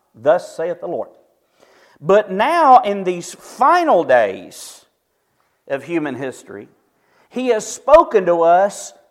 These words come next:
through His Son. God promised everything to the Son as an inheritance,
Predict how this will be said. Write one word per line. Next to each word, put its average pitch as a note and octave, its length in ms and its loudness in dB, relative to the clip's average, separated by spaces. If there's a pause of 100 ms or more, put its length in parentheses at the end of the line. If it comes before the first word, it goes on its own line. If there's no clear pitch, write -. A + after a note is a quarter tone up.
(160)
through A#3+ 260 0
His A3 220 0
Son. C#4 360 -2 (1000)
God C#4 440 6
promised A#3 500 2 (120)
everything G3+ 640 -2
to F#3 100 -8
the D3+ 120 -10
Son G#3 360 -2
as D#3+ 160 -8
an D#3+ 100 -6
inheritance, E3 680 -4